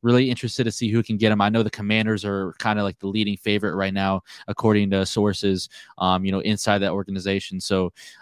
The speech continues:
uh, we'll, we'll see how that's, uh, well, how that s-, shapes up. But the Broncos, I definitely think you can see them as sign at least one more running back,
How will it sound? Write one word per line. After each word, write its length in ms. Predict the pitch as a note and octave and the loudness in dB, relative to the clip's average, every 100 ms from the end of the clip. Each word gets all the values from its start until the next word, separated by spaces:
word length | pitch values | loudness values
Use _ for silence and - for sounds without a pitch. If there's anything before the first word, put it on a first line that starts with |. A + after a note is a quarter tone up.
| - | -2
uh, 180 | G2 G2 | 0 2
we'll, 240 | A#2+ B2+ | 2 2
we'll 120 | B2+ | 0
see 220 | B2+ - C#3+ | 0 0 2
how 240 | C3 B2 | 4 2
that's, 260 | A#2 A2+ - | 2 -2 -2
uh, 300 | A2 G#2+ G2 | -2 -2 -4
well, 140 | F#2 | -4
how 160 | F#2+ A2 | -2 0
that 120 | A2 | 0
s-, 140 | G#2 B2 | -2 -8
shapes 340 | - A#2 A2 - | -6 -4 -4 -4
up. 140 | G#2+ | -2
But 120 | A2 | 0
the 60 | G2 | 0
Broncos, 580 | A2 A#2+ - A#2+ G#2+ - _ - | 4 4 4 2 2 -2 _ -4
I 60 | A2 | 0
definitely 360 | B2 C3+ C#3+ | 2 2 0
think 160 | A#2+ A#2 | -4 -6
you 60 | A2+ | -6
can 80 | |
see 220 | G#2 B2 A2+ | -6 -2 0
them 200 | G#2 G2 | 2 0
as 220 | F#2 - | -4 -8
sign 300 | - - G#2+ | -6 0 2
at 60 | G2+ | 2
least 260 | G#2 G#2+ A2 | 0 0 0
one 160 | G#2+ | 2
more 180 | A2 G2+ | 2 2
running 280 | G2 G2 F#2+ | 2 0 0
back, 260 | G2 F#2+ | 0 -2